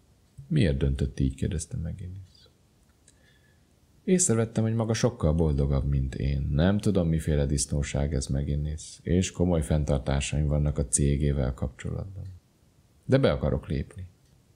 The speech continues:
„Feladja a megmaradt kívánságait, és minden mást is csak ezért?” „Bármibe is kerüljön”, felelte Silversmith határozottan. „Oké”, mondta McGinnis.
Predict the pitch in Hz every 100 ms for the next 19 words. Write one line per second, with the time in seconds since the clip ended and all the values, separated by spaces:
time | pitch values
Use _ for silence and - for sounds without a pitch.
0 | _ _ _ _ _ _ - 104 151 135
1 | 95 71 87 117 107 73 - - 90 101
2 | 104 104 92 92 76 - 73 - 92 139
3 | 131 98 113 110 - 85 - - - 104
4 | - - 85 107 - - - - - _
5 | _ _ _ _ _ _ _ _ _ _
6 | _ _ _ _ _ - 71 69 69 65
7 | 69 - - 67 67 67 76 - 73 69
8 | - - 82 73 73 - - - - 90
9 | 95 - - - - _ _ _ _ _
10 | _ _ _ _ _ _ _ _ _ 247
11 | 220 180 165 143 - - - 117 117 113
12 | 110 107 104 107 -